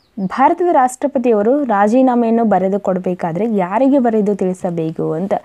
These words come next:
ಸ್ನೇಹಿತರೆ, ಈ ವರ್ಷದ ಕ್ವಶನ್ ಪೇಪರಲ್ಲಿ ಅತಿ ಈಸಿ ಆಗಿರ್ತಕ್ಕಂಥ ಪ್ರಶ್ನೆಗಳು ಬಂದಿರೋದು. So ಆಪ್ಷನ್ಸ್ ಎ ಉಪರಾಷ್ಟ್ರಪತಿ, ಬಿ ಭಾರತದ ಮುಖ್ಯ ನ್ಯಾಯಾಧೀಶ, ಸಿ ಪ್ರಧಾನಮಂತ್ರಿ, ಡಿ ಲೋಕಸಭೆಯ ಸ್ಪೀಕರ್.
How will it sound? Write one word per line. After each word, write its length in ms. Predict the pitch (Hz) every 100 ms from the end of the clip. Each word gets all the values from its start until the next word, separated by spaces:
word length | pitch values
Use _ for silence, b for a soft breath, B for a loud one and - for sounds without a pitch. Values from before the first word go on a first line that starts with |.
| B B B _
ಸ್ನೇಹಿತರೆ, 320 | - 254 262 202
ಈ 180 | 208
ವರ್ಷದ 340 | 247 269 - 262
ಕ್ವಶನ್ 280 | 254 233 247
ಪೇಪರಲ್ಲಿ 520 | 233 226 220 226 247
ಅತಿ 400 | - - - 285
ಈಸಿ 500 | 254 214 233 262 254
ಆಗಿರ್ತಕ್ಕಂಥ 520 | 269 233 226 226 220 226
ಪ್ರಶ್ನೆಗಳು 480 | 208 - 202 190 196
ಬಂದಿರೋದು. 560 | 185 180 170 160 160 - B B B B B -
So 360 | 254 240 226 _ -
ಆಪ್ಷನ್ಸ್ 580 | 226 233 302 294 285 - _ _ -
ಎ 220 | 233 240
ಉಪರಾಷ್ಟ್ರಪತಿ, 920 | - 208 226 226 254 226 220 233 240
ಬಿ 360 | 233 196 233 254
ಭಾರತದ 420 | - 220 208 214
ಮುಖ್ಯ 340 | 214 202 - 233
ನ್ಯಾಯಾಧೀಶ, 500 | 214 214 208 - 226 247 262 - - 226
ಸಿ 520 | - 285 269 285 294
ಪ್ರಧಾನಮಂತ್ರಿ, 800 | 233 202 208 220 202 202 220 240 B B _ 202
ಡಿ 120 | 247
ಲೋಕಸಭೆಯ 720 | 247 208 214 208 196 180 220
ಸ್ಪೀಕರ್. 720 | 285 - - - 208 - -